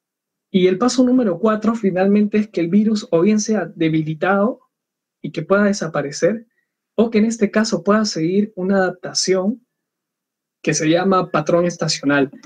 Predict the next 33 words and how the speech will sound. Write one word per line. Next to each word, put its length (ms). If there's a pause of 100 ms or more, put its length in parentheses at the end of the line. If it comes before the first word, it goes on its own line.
(360)
El 120
patrón 300
estacional 540
quiere, 400 (100)
quiere, 220
este, 240
mencionar 400
lo 100
siguiente. 600
Por 120
ejemplo, 500 (320)
tenemos 380
algunas 300
enfermedades 480
como 220
la 120
gripe, 500 (560)
que, 420
este, 600
según 320
el 80
registro 520
de, 80
este, 160
algunas 280
páginas 380
de 60
Estados 340
Unidos 300
se 80
refieren 420
que 120
tiene, 500